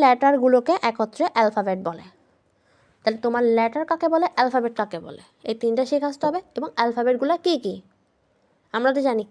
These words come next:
এ, বি, সি, ডি, এগুলা, এ to জেড। তাহলে তোমার এস ডাব্লিউ থাকবে কি? এ থেকে জেড পর্যন্ত মুখস্থ লিখে আনা।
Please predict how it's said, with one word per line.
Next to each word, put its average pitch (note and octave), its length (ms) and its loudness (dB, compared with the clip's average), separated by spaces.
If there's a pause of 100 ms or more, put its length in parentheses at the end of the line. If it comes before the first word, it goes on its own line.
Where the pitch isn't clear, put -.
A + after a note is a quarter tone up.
এ, G#3+ 160 0 (180)
বি, A3+ 120 2 (100)
সি, A#3 320 -2
ডি, A3 140 -2
এগুলা, F3+ 260 -2 (380)
এ G3+ 180 0
to A#3 80 2
জেড। G#3 240 -2 (840)
তাহলে A3+ 220 0
তোমার B3+ 340 0
এস A#3+ 200 2
ডাব্লিউ B3 280 2
থাকবে B3 280 -2
কি? C4 160 -6 (640)
এ A3 100 2 (120)
থেকে C4 200 0
জেড B3 260 0
পর্যন্ত A#3+ 240 -2
মুখস্থ B3+ 340 -4
লিখে C4 260 0
আনা। C#4+ 220 0